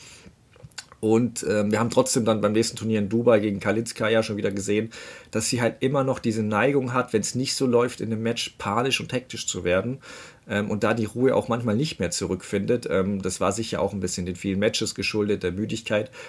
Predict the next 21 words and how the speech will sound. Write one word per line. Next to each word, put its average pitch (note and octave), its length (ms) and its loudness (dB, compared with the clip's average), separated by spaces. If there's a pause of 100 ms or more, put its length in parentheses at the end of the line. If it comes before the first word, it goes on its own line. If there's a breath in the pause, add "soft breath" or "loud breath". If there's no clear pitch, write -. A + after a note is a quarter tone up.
weil F2+ 100 0
die G2+ 140 0
wirkte A#2 260 2
dort F#2 240 2
schon G#2 160 -2
sehr A2+ 220 2
gereizt, F2+ 420 0
hat G2 100 0
sogar G2 220 0
den F#2 100 -2
Schläger A2 360 2
geworfen, F2+ 420 0
was F2+ 140 -2
man F2 100 -4
von E2 160 -8
ihr F#2 160 -2
wirklich F#2 300 -8
ganz, - 280 -6
ganz D#2+ 240 -4
selten - 300 -6
sieht. E2+ 320 -10